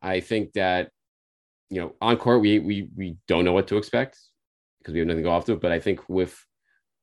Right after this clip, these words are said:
his relationship with the players, they'll be, you know, certainly less concerned of, about the buy-in in,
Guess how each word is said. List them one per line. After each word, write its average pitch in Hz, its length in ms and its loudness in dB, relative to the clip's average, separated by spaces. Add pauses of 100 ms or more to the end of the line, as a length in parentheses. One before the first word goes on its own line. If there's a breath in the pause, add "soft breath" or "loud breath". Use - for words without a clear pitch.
his 92 240 -4
relationship 92 500 0
with 87 120 -4
the 76 80 -4
players, 98 720 0
they'll 87 280 -4
be, 82 600 2 (580)
you 82 140 -4
know, 67 280 -6 (140)
certainly 101 340 4
less 90 280 2
concerned 87 420 -2
of, 76 180 -4 (240)
about 78 400 -4
the 80 60 -6
buy-in 80 400 0
in, 80 220 -4